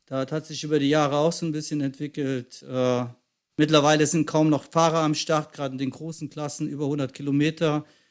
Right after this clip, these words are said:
Da fahren nachher fünfundvierzig Mann mit und davon sind die ersten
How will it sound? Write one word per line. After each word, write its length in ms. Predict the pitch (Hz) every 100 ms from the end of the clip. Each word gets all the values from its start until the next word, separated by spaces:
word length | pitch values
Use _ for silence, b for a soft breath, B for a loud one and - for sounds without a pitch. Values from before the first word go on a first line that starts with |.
| b b _
Da 80 |
fahren 300 | 127 139 135
nachher 580 | 131 127 135 131 131 131 _ _ _ _ _ _ _ _ -
fünfundvierzig 760 | - 143 131 165 135 - -
Mann 300 | 151 147 160
mit 380 | 156 156 151 -
und 300 | - 135 135
davon 260 | 135 131 135
sind 220 | 143 147
die 120 | 139
ersten 640 | 139 139 - 135 127 120